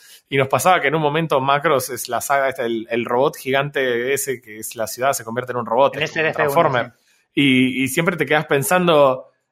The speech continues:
Speaker 1: "¿Qué, qué onda con los edificios adentro?". <laughs> Se, se convirtió en un robot y bueno, no, la ciudad se decía percha, pero detalles.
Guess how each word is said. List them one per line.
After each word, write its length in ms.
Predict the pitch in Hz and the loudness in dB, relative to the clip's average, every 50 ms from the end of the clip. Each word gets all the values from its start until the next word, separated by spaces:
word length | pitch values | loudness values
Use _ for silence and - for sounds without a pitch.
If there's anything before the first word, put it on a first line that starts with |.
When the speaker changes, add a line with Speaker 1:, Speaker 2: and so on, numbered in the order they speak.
| _ _ _ _ _ _ _ _ _ _ _ _ _ | _ _ _ _ _ _ _ _ _ _ _ _ _
Speaker 1:
"¿Qué, 240 | - - 143 135 127 | -14 -12 -12 -10 -4
qué 140 | - 165 170 | 0 4 4
onda 240 | 175 170 160 151 135 | 4 4 4 2 0
con 120 | 135 131 | 0 0
los 160 | 127 123 127 131 | 0 0 0 0
edificios 480 | 127 123 120 - 147 123 139 123 - 131 | -2 -2 -2 -4 -8 -8 -8 -6 -4 -2
adentro?". 380 | 131 135 139 135 127 123 123 | 0 0 0 -2 -2 -4 -4
<laughs> 100 | 120 - - - - - - - 208 - - - - - 254 - - _ - - 294 285 - - - 233 220 | -4 -4 -4 -4 -4 -4 -2 -2 -2 -2 -2 -4 -6 -6 -8 -12 -12 _ -8 -6 -6 -6 -4 -4 -2 -2 -2
Se, 220 | 180 - - 165 - - - - - - | -2 -4 -4 -4 -4 -6 -8 -10 -10 -10
se 160 | - - 165 143 | -6 -6 -2 0
convirtió 300 | 160 156 156 156 180 190 | 0 0 2 2 4 4
en 60 | 190 | 4
un 100 | 175 165 | 4 4
robot 320 | 165 165 175 190 175 165 | 4 4 4 4 2 2
y 60 | 147 135 | 0 0
bueno, 220 | 156 151 143 135 | 0 2 2 2
no, 280 | 135 147 151 139 123 117 | 4 4 4 4 2 2
la 140 | 120 120 117 | 0 -2 0
ciudad 180 | - 135 156 | 0 0 0
se 140 | 147 - 135 | 0 0 0
decía 320 | 120 113 - 127 117 117 117 | -2 -2 -2 -4 -4 -2 -2
percha, 360 | 123 123 123 127 127 127 113 | -2 -2 -2 -2 -2 -4 -6
pero 220 | 101 104 104 107 110 - | -6 -8 -16 -18 -6 -2
detalles. 560 | 117 127 127 131 127 127 185 170 156 - | -2 0 2 2 2 2 2 0 -2 -4